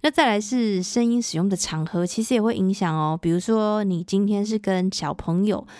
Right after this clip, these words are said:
或是跟宠物说话，通常我们也会习惯把语调提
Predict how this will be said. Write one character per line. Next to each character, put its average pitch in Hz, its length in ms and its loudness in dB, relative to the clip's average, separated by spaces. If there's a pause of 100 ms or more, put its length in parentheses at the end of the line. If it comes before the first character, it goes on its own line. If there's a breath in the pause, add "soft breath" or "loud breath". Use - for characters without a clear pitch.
(100)
或 220 120 0
是 214 100 0
跟 190 200 -2
宠 - 260 -6
物 185 160 -2
说 269 240 -4
话， 269 340 -2 (300 loud breath)
通 392 180 -4
常 277 140 -2
我 185 60 2
们 175 260 0
也 170 160 -2
会 277 180 0
习 175 280 -4
惯 208 240 0
把 175 240 -2
语 165 140 -6
调 190 220 -2
提 - 280 -10